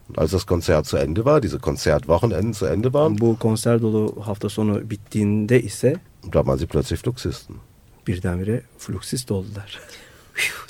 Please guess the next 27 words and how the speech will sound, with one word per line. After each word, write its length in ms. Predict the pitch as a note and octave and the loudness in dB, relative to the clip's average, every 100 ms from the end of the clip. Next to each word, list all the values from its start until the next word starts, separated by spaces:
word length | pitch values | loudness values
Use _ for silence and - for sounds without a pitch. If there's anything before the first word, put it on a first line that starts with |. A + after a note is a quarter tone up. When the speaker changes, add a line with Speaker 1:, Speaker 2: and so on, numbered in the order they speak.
| - | -2
Speaker 3:
ne 60 | |
kadar 300 | B3 A#3 F3+ | 4 6 6
hızlı. 320 | F#3 D#3+ E3 F3 D4 C4+ D#4+ - C4 - | 2 -2 -6 2 4 8 6 8 4 6
Speaker 1:
Very, 440 | B2+ C#3+ D#3 G#2 | 8 10 10 8
very 240 | B2+ C#3+ C3 | 6 8 6
small, 600 | - C3 A#2 B2+ B2+ B2 | 4 6 8 10 8 8
uh, 400 | A2 G#2 G#2 G#2 G#2 - - - - | 6 6 6 2 -4 -16 -16 -10 -6
story, 480 | - F3 F3+ D#2+ B1+ - - - - - - | 6 8 8 6 0 -12 -20 -20 -20 -12 -6
actually. 480 | F2+ - - A1 B2 - - - - - - - - | -4 -4 -8 -12 -16 -20 -20 -20 -20 -20 -20 -20 -4
but 320 | G2 D#2+ - E2+ F2 | -2 0 -4 -10 -8
with 180 | F#2+ | -4
a 60 | G2 | -4
very, 240 | A2 B2 G#2+ | -2 -2 -2
very 300 | G#2+ G#2 F#2+ - - - | -2 -2 -4 -14 -20 -14
big 320 | F#2 B2 B2+ | -8 -6 -8
fiber 600 | - - G2 G2+ F#2+ F#2+ D#2 | -10 0 2 4 4 2 0
in 140 | F#2+ | -4
the, 100 | F#2+ | 0
äh, 500 | F2 F2 F2 E2+ E2+ - | 0 0 -2 -2 -4 0
cultural 520 | F#2+ F#2 G2 F2 F2+ - - | 0 0 -2 -2 -4 -10 -6
Speaker 3:
Ja. 140 | G3+ F3 - | -4 -4 -8
Speaker 1:
history. 320 | D#3 - B2+ - - - G3 | -8 -8 -10 -16 -20 -20 -12
Speaker 3:
Ja, 180 | F#3+ E3+ _ _ - - - - - B2+ | -12 -12 _ _ -20 -20 -20 -20 -20 -14
exactly. 500 | F#3 F3+ F#3 - F#3 - - - - - - - | -10 -6 -6 -8 -18 -18 -18 -18 -18 -20 -12 6
Speaker 1:
Aber 240 | B2+ B2 | 10 10
das 200 | F#2+ G2 | 10 8
Neue, 440 | B2+ C3+ F3 F2+ | 8 10 10 8